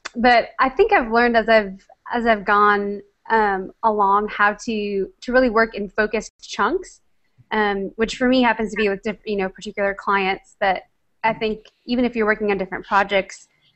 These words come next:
I think that same thing can apply. Um, so I really try to work in focus, focus thirty to forty-five minute chunks, um, where I can kind of dive into that client's world, um, and really be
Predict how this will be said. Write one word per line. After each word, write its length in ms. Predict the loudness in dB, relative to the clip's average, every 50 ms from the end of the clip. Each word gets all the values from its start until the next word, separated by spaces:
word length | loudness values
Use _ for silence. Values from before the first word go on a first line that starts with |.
| _ -2
I 40 | 0
think 120 | 0 2
that 180 | 0 -2 -2 -2
same 180 | -2 -2 -2
thing 200 | 0 0 -2 -2
can 100 | 0 -2
apply. 540 | -2 -2 -2 0 2 4 4 4 2 0 -2 -6 _ _ _ -20 _ _ _ 2
Um, 420 | 4 4 4 4 2 0 -2 -4 -6 _ _ _ _ _ _ _ _ _ _ _
so 120 | 0 2 4
I 20 |
really 220 | 6 8 8 6 6
try 180 | 4 4 4
to 80 | 4 4
work 240 | 4 4 2 2 0
in 120 | -2 -2
focus, 460 | 0 0 0 2 4 4 4 4 2 0 -6 -12 -8 -6
focus 480 | -6 -4 -2 0 0 0 -2 -4 -16 _ _ _ _ _ _ _ _ _ _ _ _ 0
thirty 680 | 2 2 2 0 -2 -2 -4 -4 -4 -2 -2 -2 -2 -4
to 80 | -6 -12
forty-five 480 | -4 0 0 0 0 0 0 0 0 0
minute 280 | -2 -2 -4 -4 -6
chunks, 540 | -6 -2 0 0 0 -2 -4 -10 -18 -20 -20 _ _ _ _ _ _ _ _ -4
um, 500 | -2 -2 0 0 -2 -2 -4 -6 -8 -12 _ _ _ _ -2
where 120 | 0 0
I 40 | 0
can 160 | 0 -4 -6
kind 180 | -2 -2 0 -2
of 140 | 0 0
dive 280 | 0 2 2 2 2 2
into 340 | 0 0 0 0 -2 -2 0
that 240 | 2 2 0 0 -2 -6
client's 440 | -8 -4 -2 -2 -2 -4 -6 -8 -6
world, 480 | -2 0 2 2 2 2 0 0 -2 _ _ _ _ _ _ -20 -20 _ _ _ _ -4
um, 500 | -2 0 0 0 0 -2 -2 -4 -6 -8 _ _ _ _ _ _ _ _ -4
and 120 | -2 2
really 240 | 4 4 4 4 2
be 560 | 2 0 -2 0 0 2 2 2 0 -2 -6